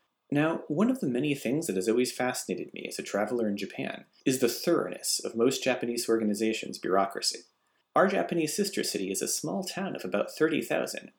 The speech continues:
yet its town office is staffed with a veritable army of political and clerical staff, organized in complex hierarchies. There is an entire branch of the town office dedicated solely to our sister city and sister school relationships,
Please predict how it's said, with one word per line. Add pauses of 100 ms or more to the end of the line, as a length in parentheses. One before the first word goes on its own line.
(140)
yet
its
town
office
is
staffed
with
a
veritable
army
of
political
and
clerical
staff, (100)
organized
in
complex
hierarchies. (140)
There
is
an
entire
branch
of
the
town
office
dedicated
solely
to
our
sister
city
and
sister
school
relationships,